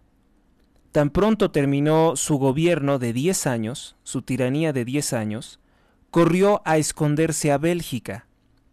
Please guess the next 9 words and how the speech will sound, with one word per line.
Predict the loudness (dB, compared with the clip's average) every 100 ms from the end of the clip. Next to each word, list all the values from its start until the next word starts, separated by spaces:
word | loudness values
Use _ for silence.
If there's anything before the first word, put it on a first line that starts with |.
| _ _ _ _ _ -18 -18 -20 -2
Incluso | 4 4 4 0 2 2
miembros | 2 2 2 0
de | 0
su | -4 -2
propio | 0 0 0
partido, | 0 -2 0 -2 0 -4
como | -6 -4 -2
Lenin | -2 0 0
Moreno, | 0 0 -2 -4 -8